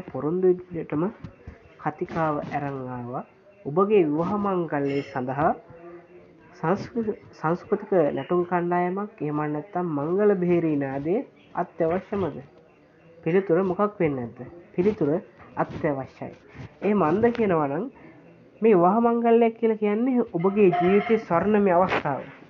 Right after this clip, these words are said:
හැමෝටම මේ අවස්ථාව ලැබෙන්නේ නෑ. ඒ වගේම තමයි මේ විවාහ මංගල්‍යයක් කියලා කියන්නේ කෙනෙක්ගේ ජීවිතයේ දෙවෙනි උත්පත්තිය. ඉතින් මේ සුබ කරුණු, මේ සුබ කරුණුව සිද්ධ වෙනකොට ඔබ එතන බොහොම ලස්සනට ඉන්නකොට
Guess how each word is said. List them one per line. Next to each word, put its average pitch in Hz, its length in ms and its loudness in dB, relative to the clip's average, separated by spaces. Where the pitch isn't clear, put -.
හැමෝටම 226 440 4
මේ 208 160 6
අවස්ථාව 190 400 4
ලැබෙන්නේ 160 400 2
නෑ. 120 160 -6
ඒ 147 120 0
වගේම 151 300 2
තමයි 202 280 2
මේ 185 140 4
විවාහ 190 220 4
මංගල්‍යයක් 147 580 0
කියලා 160 200 -4
කියන්නේ 220 220 -2
කෙනෙක්ගේ 190 420 0
ජීවිතයේ 165 520 0
දෙවෙනි 208 300 6
උත්පත්තිය. 185 600 -2
ඉතින් 208 280 -6
මේ 254 140 0
සුබ 233 260 0
කරුණු, 151 380 0
මේ 233 200 4
සුබ 208 240 4
කරුණුව 180 460 2
සිද්ධ 170 400 -2
වෙනකොට 165 480 2
ඔබ 170 260 -2
එතන 165 320 0
බොහොම 156 260 0
ලස්සනට 135 540 -4
ඉන්නකොට 196 480 0